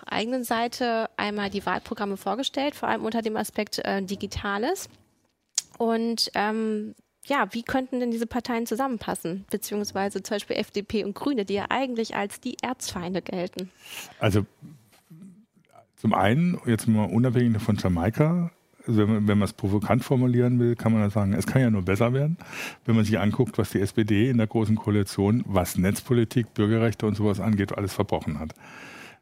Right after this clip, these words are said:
Speaker 2: Das ist die eine Seite. Von daher ist es vielleicht ganz gut, dass sie sich mal in der Opposition überlegen, was sie da angestellt haben.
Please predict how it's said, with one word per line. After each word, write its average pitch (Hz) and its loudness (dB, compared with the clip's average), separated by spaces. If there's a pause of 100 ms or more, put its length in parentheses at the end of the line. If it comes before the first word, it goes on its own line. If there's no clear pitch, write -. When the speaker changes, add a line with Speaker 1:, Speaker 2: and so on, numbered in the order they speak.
(100)
Speaker 2:
Das 92 2
ist - 0
die 110 4
eine 95 4
Seite. 90 0
Von 95 0
daher 101 6
ist 107 0
es - -14
vielleicht 107 2
ganz 107 2
gut, 120 2
dass 117 2
sie 110 0
sich 101 2
mal 107 4
in 101 2
der 101 2
Opposition 101 0
überlegen, 101 2
was 98 0
sie 110 -2
da 95 0
angestellt 82 -4
haben. 82 -4